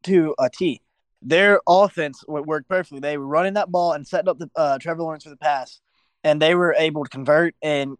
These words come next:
get down the field. They just looked, I mean, that, that second half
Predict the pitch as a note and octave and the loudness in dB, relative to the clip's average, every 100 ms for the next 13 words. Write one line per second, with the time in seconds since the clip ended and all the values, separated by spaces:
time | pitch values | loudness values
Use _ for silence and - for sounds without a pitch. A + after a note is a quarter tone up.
0 | - E3 D#3 D#3+ D#3 C#3 - C#3+ A#2 - | -8 -6 2 2 2 -2 -4 -4 -4 -8
1 | _ _ - E3 F3+ F#3+ - F3 F#3 D3+ | _ _ -2 0 2 2 0 2 2 0
2 | - - _ _ _ F3+ F#3 E3 C3 A2+ | -8 -20 _ _ _ 0 0 -4 -10 -16
3 | _ _ _ _ D#3 G3 G#3 F3+ G#3+ A3 | _ _ _ _ 0 2 2 2 2 2
4 | - - A3+ G#3 G3 F3+ D#3+ | -2 -2 -2 -2 -6 -6 -8